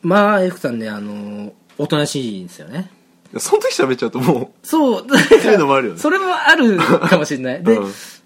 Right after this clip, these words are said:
Speaker 1: あの、コンビニで待ち合わせっていうか、コンビニで俺が車、こう、行って、Fさんがコンビニで待ってんだけど、
Speaker 2: うん。
Speaker 1: あの、なんつうの？「こっち来て」って言って、こう、助手席乗ってくんだけど、
Speaker 2: うん。
Speaker 1: こう、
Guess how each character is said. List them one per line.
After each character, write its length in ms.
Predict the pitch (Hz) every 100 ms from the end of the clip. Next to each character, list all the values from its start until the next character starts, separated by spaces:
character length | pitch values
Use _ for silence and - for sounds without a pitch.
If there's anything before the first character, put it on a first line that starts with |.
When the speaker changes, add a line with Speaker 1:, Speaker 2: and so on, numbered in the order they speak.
| _ -
Speaker 1:
あ 120 | 175
の、 80 | 180
コ 120 | 208
ン 80 | 208
ビ 100 | 208
ニ 100 | 196
で 100 | 190
待 160 | 180
ち 60 | 185
合 60 | 175
わ 40 |
せ 120 | 175
っ 40 | 160
て 140 | 156
い 20 |
う 40 | 104
か、 40 |
コ 120 | 156
ン 40 | 160
ビ 80 |
ニ 100 | 160 151
で 60 |
俺 200 | 143 139
が 100 | 131
車、 460 | - 123 117 107 -
こ 300 | - 92 90 _
う、 40 | _ _ -
行 100 | 120
っ 40 |
て、 280 | - 165 - _ _
F 160 | 120 -
さ 80 | 113
ん 40 |
が 100 | 160
コ 100 | -
ン 40 | 98
ビ 40 |
ニ 60 | 90
で 60 |
待 140 | 98 -
っ 40 |
て 100 | -
ん 60 | 71
だ 60 |
け 60 | -
ど、 40 | 101
Speaker 2:
う 40 |
ん。 200 | 90 85 - - - _ -
Speaker 1:
あ 100 | 101 101
の、 340 | 101 98 95 _ _ _ _ _ -
な 100 | 98
ん 20 |
つ 60 | 87
う 20 |
の？ 120 | 90 _ _
「こ 100 | 120
っ 20 |
ち 120 | - -
来 60 |
て」 160 | 123 120
っ 20 |
て 80 | 117
言 80 | -
っ 40 | _
て、 120 | -
こ 300 | - 160 - _ _ -
う、 60 |
助 80 | 101
手 120 | - 98
席 80 | 92
乗 80 |
っ 20 | 90
て 120 | 123
く 60 | 127
ん 60 |
だ 60 | 90
け 80 | 92
ど、 60 |
Speaker 2:
う 40 | 85
ん。 20 |
Speaker 1:
こ 40 |
う、 20 | 82